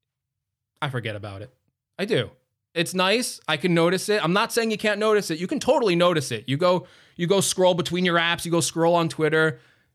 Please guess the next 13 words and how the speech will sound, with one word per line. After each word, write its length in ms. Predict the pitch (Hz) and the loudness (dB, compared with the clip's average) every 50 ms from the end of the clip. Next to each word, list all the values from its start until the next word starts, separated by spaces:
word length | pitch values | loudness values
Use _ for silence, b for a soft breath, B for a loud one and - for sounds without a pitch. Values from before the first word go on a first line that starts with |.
| b _ - | b _ -2
It's 220 | 185 190 185 - | 0 0 0 0
smoother 440 | - - 180 180 196 208 208 202 185 | -2 -2 0 2 4 4 4 4 2
on 140 | 170 170 170 | 2 2 2
the 180 | 165 165 160 - | 0 -2 -2 -2
other 240 | 147 147 165 170 | -2 0 0 0
iPad 520 | 156 147 151 156 147 - 160 151 147 139 - | 0 0 0 -2 -2 -2 -2 -4 -4 -4 -4
Pro. 280 | - 151 143 120 110 | -4 -2 0 0 -2
But 160 | 110 110 131 135 | -4 -6 -8 -6
when 120 | 170 170 | -4 -2
I'm 160 | 180 190 190 | -2 -2 -2
using 300 | 196 208 220 202 208 202 | -2 -2 -2 -2 -2 -2
the 60 | 202 | -2
device, 540 | 202 190 180 175 196 196 190 180 170 - - | -2 -2 -2 -2 -2 -2 -2 -2 -4 -6 -10